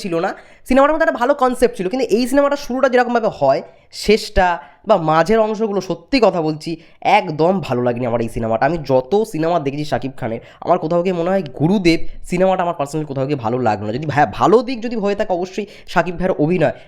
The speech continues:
কিন্তু একটা বিষয় দিয়ে তো সব কিছু হয় না, না? তো গুরুদেবটা আমার সত্যি কথা বলছি personally খুব একটা ভালো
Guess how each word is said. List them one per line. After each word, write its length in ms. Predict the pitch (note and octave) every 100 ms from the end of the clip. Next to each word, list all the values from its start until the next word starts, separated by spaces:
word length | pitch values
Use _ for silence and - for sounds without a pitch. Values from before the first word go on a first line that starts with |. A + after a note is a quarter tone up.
| -
কিন্তু 180 | A#3 A#3 -
একটা 400 | F#3 G3 - B3
বিষয় 320 | G#3 G#3+ A#3
দিয়ে 100 | A3 A3+
তো 40 | A3
সব 100 | F#3
কিছু 160 | F#3 F#3 C#3+
হয় 120 | C3+
না, 100 | C3
না? 160 | F3+ - - -
তো 80 | A3
গুরুদেবটা 460 | F3 G#3+ A3+ A3+ A3
আমার 100 | G3+
সত্যি 180 | E3+ F3 F3
কথা 120 | F3
বলছি 180 | E3 E3
personally 380 | C#3+ - D3+
খুব 140 | D3 C3+
একটা 160 | C3+
ভালো 300 | C#3+ G2+ A#2+